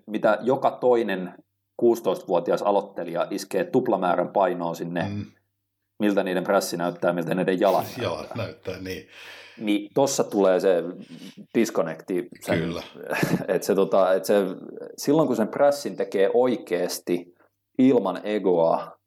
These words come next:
Speaker 1: niin syvälle kuin oma liikkuvuus sallii ja
Speaker 2: Mm.
Speaker 1: oikeasti työstää sen, sen tekniikan, et ei vaan silleen, että no okei, tässä kohtaa tää alkaa tuntua vähän raskalta,
Speaker 2: Niin,
Speaker 1: mä
Speaker 2: kol-,
Speaker 1: nostan
Speaker 2: kolmensadan
Speaker 1: ton.
Speaker 2: kilon prässi on ihan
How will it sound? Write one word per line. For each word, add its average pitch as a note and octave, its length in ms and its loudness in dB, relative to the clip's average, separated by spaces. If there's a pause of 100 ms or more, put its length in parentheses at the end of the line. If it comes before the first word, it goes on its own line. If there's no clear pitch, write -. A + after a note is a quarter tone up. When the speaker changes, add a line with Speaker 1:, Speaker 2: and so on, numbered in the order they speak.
Speaker 1:
niin C3 360 4
syvälle G#2+ 480 0
kuin G2+ 260 0
oma G#2 180 4
liikkuvuus F#2 720 0
sallii F#2 340 2
ja F2+ 60 6
Speaker 2:
Mm. F#2 60 4
Speaker 1:
oikeasti G2+ 460 0
työstää F#2+ 520 2
sen, E2+ 280 -10 (180)
sen E2+ 160 -6
tekniikan, F2+ 440 -2
et E2+ 140 -4
ei F#2 120 4
vaan F2 160 2
silleen, F2 220 2
että F2+ 120 2
no C3+ 60 4
okei, C3+ 160 4
tässä B2+ 300 2
kohtaa G2+ 300 2
tää F#2+ 80 4
alkaa F#2+ 240 4
tuntua F#2 380 -6
vähän F2 180 2
raskalta, G#2+ 440 -2
Speaker 2:
Niin, D#3+ 100 2
Speaker 1:
mä E3 60 -6
Speaker 2:
kol-, - 0 -
Speaker 1:
nostan F3+ 160 2
Speaker 2:
kolmensadan D3 320 2
Speaker 1:
ton. A2 80 -6
Speaker 2:
kilon A2+ 220 -2
prässi B2 380 -2
on G2+ 100 -2
ihan A2 200 0